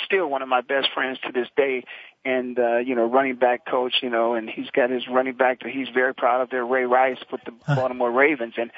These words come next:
Speaker 2: Uh-huh.
Speaker 1: and I can pick up the phone and call Wilbert anytime, you know.
Speaker 2: Yes.
Speaker 1: Uh, another teammate of mine, a fraternity brother of mine, Ozzie Newsome, he is actually the general manager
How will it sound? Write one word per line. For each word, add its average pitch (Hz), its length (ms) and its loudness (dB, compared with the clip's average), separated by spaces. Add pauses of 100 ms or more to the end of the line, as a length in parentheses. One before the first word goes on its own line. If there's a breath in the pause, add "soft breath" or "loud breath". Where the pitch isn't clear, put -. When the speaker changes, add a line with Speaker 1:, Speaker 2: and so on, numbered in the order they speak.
Speaker 2:
Uh-huh. 143 200 4
Speaker 1:
and 147 100 6
I 165 80 2
can 147 140 -2
pick 160 180 2
up 131 120 4
the 135 60 -4
phone 135 260 0
and 127 100 -6
call 131 240 4
Wilbert 131 320 2
anytime, 127 680 2 (100)
you 135 180 0
know. 117 300 0 (380 loud breath)
Speaker 2:
Yes. 143 220 6
Speaker 1:
Uh, - 80 2
another 131 240 8
teammate 131 460 2
of 123 80 0
mine, 120 400 4
a 113 60 -4
fraternity 139 360 2
brother 123 300 4
of 120 60 -2
mine, 117 260 2
Ozzie 123 320 4
Newsome, 135 360 -2
he 147 220 0
is 135 120 -2
actually 117 360 0
the 107 60 -20
general 127 260 -2
manager 123 600 0